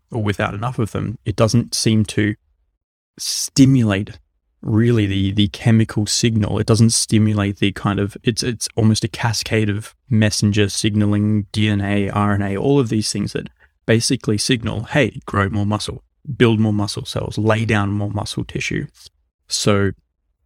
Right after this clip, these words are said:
absolutely, branched chain amino acids are very, very important. Um, but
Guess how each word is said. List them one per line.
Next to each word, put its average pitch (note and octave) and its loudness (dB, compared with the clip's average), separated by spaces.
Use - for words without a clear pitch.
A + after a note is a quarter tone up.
absolutely, A#2 2
branched G#2+ 2
chain G#2+ 2
amino G#2 0
acids G#2+ -4
are E3 2
very, G2+ 2
very - -8
important. G#2+ -4
Um, G2 -2
but - 2